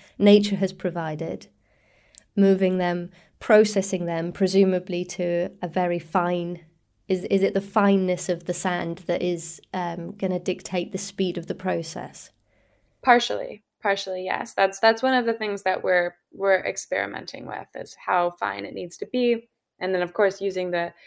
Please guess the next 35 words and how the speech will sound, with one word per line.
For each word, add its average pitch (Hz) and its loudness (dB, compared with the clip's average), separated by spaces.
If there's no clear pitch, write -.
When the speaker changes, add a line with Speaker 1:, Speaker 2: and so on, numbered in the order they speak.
Speaker 2:
energy 185 0
of 170 0
the 175 0
ocean 175 0
to - -10
continue 165 -6
grinding - -6
the - -14
sand. - -20
Speaker 1:
It, - -2
it's 233 0
a 233 2
wonderful 302 2
collaboration 214 4
between 185 0
what 190 0
you 208 0
said 208 2
at 202 0
the 196 -2
start, 180 2
which 190 -2
is 180 -2
knowledge 208 8
and 190 4
information 196 4
and 180 0
research 185 0
that's 180 -2
actually, 185 -2
did 202 -2
you 208 -2
say 208 2
thirty 202 4
years, 180 0